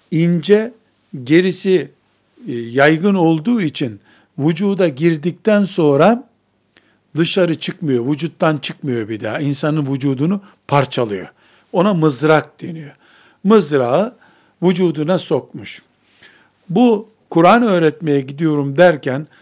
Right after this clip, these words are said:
bakmış vücudunda mızrak var. Kanlar akmış.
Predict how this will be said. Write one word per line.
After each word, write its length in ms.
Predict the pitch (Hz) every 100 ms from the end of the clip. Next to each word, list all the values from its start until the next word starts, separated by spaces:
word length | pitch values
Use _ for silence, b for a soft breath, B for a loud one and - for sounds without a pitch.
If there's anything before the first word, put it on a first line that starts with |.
| b
bakmış 500 | 165 202 202 190 -
vücudunda 960 | 92 180 165 190 185 160 156 160 214 233 b b b
mızrak 520 | 147 156 135 120 -
var. 300 | 127 - - _ _ _ _ _ _ b b b
Kanlar 400 | - 175 185 196
akmış. 640 | - - - - 143 -